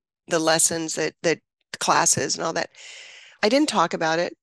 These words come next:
at first, of course, because I didn't, like, reach out to the world and I didn't put it on Facebook. I never said a thing, you know, I, there's something,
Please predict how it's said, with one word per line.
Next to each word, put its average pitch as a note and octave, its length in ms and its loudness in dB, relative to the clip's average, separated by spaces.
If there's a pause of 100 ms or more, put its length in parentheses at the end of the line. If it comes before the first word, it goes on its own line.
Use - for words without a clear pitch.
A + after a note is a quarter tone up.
at F3+ 80 -10
first, D#3+ 340 -2
of A3 100 -8
course, F3+ 400 2
because F#3 260 -2
I D#3+ 140 2
didn't, D#3+ 300 -2
like, D3+ 180 -4
reach D#3+ 260 -4
out B2 180 0
to F3 80 -8
the D3 100 -2
world C#3+ 380 0
and D3+ 80 -6
I D#3+ 80 -4
didn't D3 160 -2
put D#3 140 0
it D#3+ 60 4
on D#3 180 2
Facebook. C#3 480 -2
I D3+ 100 4
never D#3 220 0
said D3 320 2
a D3 40 -6
thing, D#3 440 -6
you - 80 -6
know, B2+ 140 -2
I, F#2 140 -6 (920)
there's B3 160 2
something, C#4+ 460 0